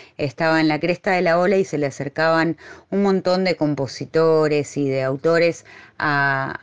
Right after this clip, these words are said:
a que él grabara sus letras y sus músicas.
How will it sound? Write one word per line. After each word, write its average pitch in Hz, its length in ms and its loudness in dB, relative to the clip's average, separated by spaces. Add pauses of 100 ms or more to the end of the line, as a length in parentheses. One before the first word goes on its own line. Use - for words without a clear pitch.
(100)
a - 140 -6
que 175 200 2
él 202 100 2
grabara 170 680 2 (240)
sus 143 760 -6
letras 160 840 0
y 156 160 -6
sus 143 220 -6
músicas. - 800 -8